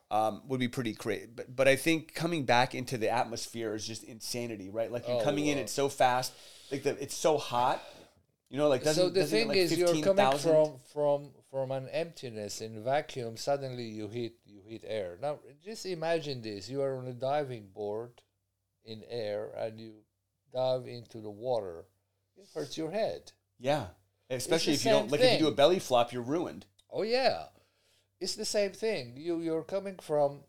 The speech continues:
Speaker 2: a medium that there is, there is no matter, and then you gradually hit, hit, hit air, and it gets thicker and thicker as you come down. The friction, of course, it will,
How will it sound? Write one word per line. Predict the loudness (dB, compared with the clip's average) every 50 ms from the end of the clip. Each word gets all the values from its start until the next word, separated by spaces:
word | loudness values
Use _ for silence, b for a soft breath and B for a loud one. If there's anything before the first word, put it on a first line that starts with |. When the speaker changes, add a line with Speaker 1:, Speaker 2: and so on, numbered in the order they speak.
| -12
Speaker 2:
a | -10 -10
medium | -8 -8 -8 -8 -6 -4 -4 -4 -6 -6 -6
that | -6 -6 -6
there | -6 -4 -4
is, | -4 -4 -6 -8 -8
there | -8 -6 -6
is | -6 -6 -8 -8 -6
no | -4 -4 -2 -4 -4
matter, | -4 -4 -4 -4 -4 -4 -6 -4 -4 -4 -6 -6 -10 -16 _ _ _ _ _ _ _ _ _ _
and | -12 -10 -6 -4
then | -2 0 0 0 -2 -4
you | -4 -4 -4 -4 -4 -6 -8 -12 -16 _ _ _ _ _ _ _ _ _ _ _ -20 -20 _ _ _ _ _ _ _ _ _ -10
gradually | -2 2 4 4 4 4 2 0 -4 -4 -4 -4 -4 -4 -6 -6
hit, | -8 -8 -8 -8 -8 -10 -14 _ -16 -12
hit, | -10 -10 -10 -12 _ _ -14
hit | -12 -12 -12 -12 -8 -2
air, | 0 2 2 4 4 2 2 2 0
and | -2 -4 -6 -8 -10
it | -10 -10 -8
gets | -6 -4 -4 -4 -4
thicker | -4 -4 -6 -6 -4 -4 -4
and | -4 -4 -6 -6
thicker | -8 -8 -6 -4 -4 -2
as | -2 -2 -2 -4
you | -8 -8
come | -8 -8 -8 -8
down. | -6 -4 -4 -2 -2 -2 -2 -4 -6 -8 b b b b b b b _
The | -16 -16
friction, | -12 -10 -8 -8 -8 -8 -8 -8 -8 -8 -10 -12 -16 -16
of | -16 -12 -8
course, | -6 -4 -4 -4 -4 -6
it | -6 -6 -8 -8 -10 -10
will, | -10 -10 -10 -10 -12